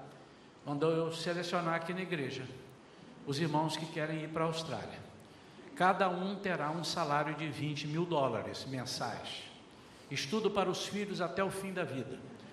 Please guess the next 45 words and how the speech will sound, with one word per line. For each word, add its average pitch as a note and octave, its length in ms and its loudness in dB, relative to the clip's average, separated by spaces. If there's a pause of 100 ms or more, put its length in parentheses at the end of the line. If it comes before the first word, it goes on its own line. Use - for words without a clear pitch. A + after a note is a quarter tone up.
(320)
Casa G3 440 6
com F#3+ 280 0
até G#3+ 840 4
quatro G3 400 6
ou F3+ 60 2
cinco F#3 400 0
quartos, E3+ 420 4
dependendo D#3+ 480 0
do E3 40 -10
tamanho E3 280 2
da D3+ 80 2
sua D#3+ 180 2
família, C#3 420 0
com E3 180 -2
piscina. F3+ 520 0 (600)
Todas A3 340 8
as G#3 160 4
contas G#3+ 400 4
pagas, C#3+ 460 4 (440)
semelhantes E3+ 640 2
a C3+ 60 2
I C3+ 60 0
P F3 180 0
T F#3+ 160 2
U G3 420 2 (340)
e C#3 240 0
et D3 120 4
cetera D3+ 360 0
e - 40 -2
tal. A2+ 160 -4 (100)
Carro, A3+ 560 6 (600)
quantos A3+ 360 8
precisarem. D#3+ 680 4
Se - 180 -4
você E3 320 0
trabalha F#3+ 400 4
num F#3+ 140 0
lugar F3+ 280 4
e D3+ 60 2
a - 20 2
esposa E3+ 420 0
no D#3+ 120 0
outro, F#3 260 2
dois F#3 300 2
carros. D#3 480 0